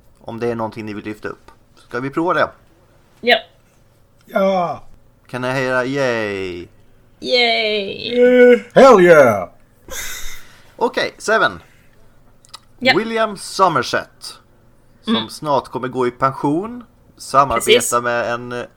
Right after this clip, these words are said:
Speaker 1: nyanställd, kan vi väl säga, eller ja, nyrekryterad, förflyttad, eh, agent som heter, eh, David Mills, mycket yngre, som nyligen har flyttat till, eh, staden med sin fru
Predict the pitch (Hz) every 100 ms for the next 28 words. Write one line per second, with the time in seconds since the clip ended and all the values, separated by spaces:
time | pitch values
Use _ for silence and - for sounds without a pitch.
0 | _ 127 135 156 120 - 107 110 - -
1 | 127 131 165 127 127 127 131 127 127 123
2 | 98 101 110 110 117 113 104 - - -
3 | - - - - 117 131 120 123 117 120
4 | - 131 123 123 117 - - 117 131 123
5 | _ 113 117 117 - _ _ _ - _
6 | - _ _ _ - 104 104 - _ 120
7 | 117 120 143 - 113 120 107 - _ -
8 | 104 104 101 92 - - 117 117 113 117
9 | 185 - - - _ _ _ _ _ _
10 | 107 - 120 101 98 160 - _ _ _
11 | _ _ _ - - 135 131 151 165 160
12 | 131 131 127 151 143 117 - 120 113 117
13 | 113 110 107 - _ _ - - 123 107
14 | 110 107 107 104 101 110 101 - 107 87